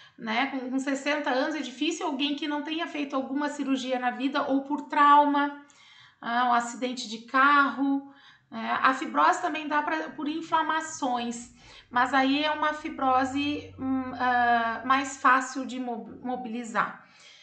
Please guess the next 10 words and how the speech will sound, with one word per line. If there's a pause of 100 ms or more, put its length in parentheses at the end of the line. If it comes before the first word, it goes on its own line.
(120)
Eu,
na
minha
prática,
eu
vejo
que
as,
a,
as,